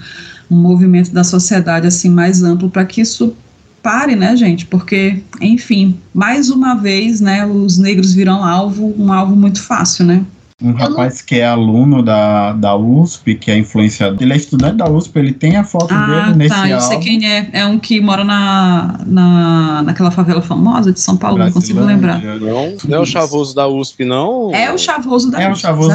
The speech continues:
Speaker 1: exatamente.
Speaker 2: usp, né? E aí,
Speaker 1: É o
Speaker 2: quando você
Speaker 1: chavoso.
Speaker 2: olha pra usp, quem que tá cometendo o crime lá? Uma pessoa branca, né? Desviou mais de um milhão de reais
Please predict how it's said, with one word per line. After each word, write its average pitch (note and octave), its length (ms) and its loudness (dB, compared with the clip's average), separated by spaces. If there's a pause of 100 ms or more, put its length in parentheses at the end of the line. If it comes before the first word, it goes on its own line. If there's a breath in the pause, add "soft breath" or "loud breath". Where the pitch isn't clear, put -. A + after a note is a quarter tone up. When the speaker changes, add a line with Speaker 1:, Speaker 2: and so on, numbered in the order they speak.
(120)
Speaker 1:
exatamente. D#3+ 200 0
Speaker 2:
usp, D3 280 -4
né? B2+ 200 0
E C3+ 60 -2
aí, D3+ 80 0
Speaker 1:
É F#3 40 -2
o G#3 40 -6
Speaker 2:
quando F#3+ 120 0
você G#3+ 100 -4
Speaker 1:
chavoso. F3 140 -4
Speaker 2:
olha D#3 160 0
pra C3+ 280 -2
usp, C#3+ 560 -2
quem - 220 -2
que D#3+ 80 -12
tá D#3+ 120 0
cometendo D3 600 0
o - 20 -4
crime B2 400 2
lá? B2 220 0
Uma G3 140 -2
pessoa G#3 420 -2
branca, D3+ 480 0
né? C#3+ 160 2
Desviou C3 920 0
mais C#3 280 4
de E3 80 4
um E3 40 6
milhão C#3 440 4
de C3+ 160 0
reais A#2+ 440 0